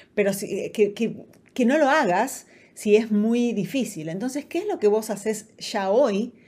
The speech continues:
que podés mejorar? Por ejemplo, el comer. Todos comemos. <laughs> Hoy t-, todos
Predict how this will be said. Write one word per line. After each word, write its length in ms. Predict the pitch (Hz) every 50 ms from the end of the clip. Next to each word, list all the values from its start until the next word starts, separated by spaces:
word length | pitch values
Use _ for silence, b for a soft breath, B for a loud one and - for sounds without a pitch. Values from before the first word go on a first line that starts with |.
| b b b b
que 100 | - 214
podés 460 | 202 214 220 214 247 294 339 330 - - _
mejorar? 800 | - 180 190 196 190 180 165 - 208 226 330 285 175 - 151 -
Por 140 | 160 156
ejemplo, 340 | 180 - 240 240 247 262 - -
el 160 | 185 175 170
comer. 360 | - 185 247 311 269 - - - _
Todos 240 | 254 277 285 254
comemos. 580 | - - - 262 254 180 156 147 147 - - _ _ - -
<laughs> 160 | - - _
Hoy 260 | - 247 - 269 262 -
t-, 300 | - - 233 240 175 160
todos 540 | - - 240 269 294 320 359 - - -